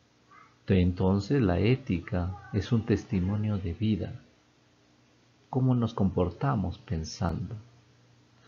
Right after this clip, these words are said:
Si aplicaríamos el diez por ciento de lo que sabemos de ética, iríamos por el camino de la virtud, seríamos virtuosos, ya que ética, como mencionamos,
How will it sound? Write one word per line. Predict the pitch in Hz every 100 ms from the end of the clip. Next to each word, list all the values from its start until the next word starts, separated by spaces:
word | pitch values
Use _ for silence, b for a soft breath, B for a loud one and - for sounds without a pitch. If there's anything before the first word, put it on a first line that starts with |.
| B B B -
Si | -
aplicaríamos | - 104 101 101 120 113 107 - 98
el | 87
diez | 120 120
por | - 92 87
ciento | - 113 104 87 - 95 95 101
de | 104 95
lo | 90 -
que | 90
sabemos | - 87 107 110 107 98 - -
de | 98 110
ética, | 113 - - 143 - - _ _ b b b _ -
iríamos | 92 104 101 104 110 -
por | - 95 90
el | 82
camino | 85 87 98 101
de | 92
la | 87
virtud, | 87 85 - - 80
seríamos | - - 95 95 95 95 101 - _
virtuosos, | 92 87 - - 92 92 92 - - - - - _ _ _ _ _ _ _ -
ya | 98 -
que | 101 101
ética, | 104 - 95 92
como | 92 90
mencionamos, | 87 87 92 92 104 110 139 147